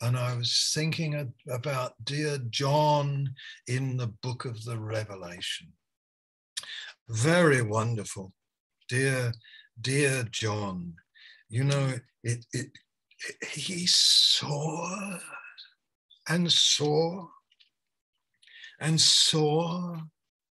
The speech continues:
and saw. He saw lengths and breadths and depths and heights. He saw down the centuries. He saw.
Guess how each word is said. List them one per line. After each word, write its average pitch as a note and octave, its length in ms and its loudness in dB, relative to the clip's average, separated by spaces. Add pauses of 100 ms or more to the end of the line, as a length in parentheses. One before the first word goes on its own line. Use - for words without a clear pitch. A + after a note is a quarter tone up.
(460)
and C#3+ 200 0
saw. C#3+ 840 2 (1300)
He G3 200 4
saw F#3+ 440 6
lengths F3 800 2
and F3 360 -2
breadths - 800 -2
and D#3 260 -2 (300)
depths - 800 2
and F3 200 0
heights. - 920 -2 (540)
He F3+ 220 0
saw F3 680 6
down E3+ 520 4
the E3 100 0
centuries. D#3 1000 2 (1400)
He C3 100 -6
saw. C#3 720 2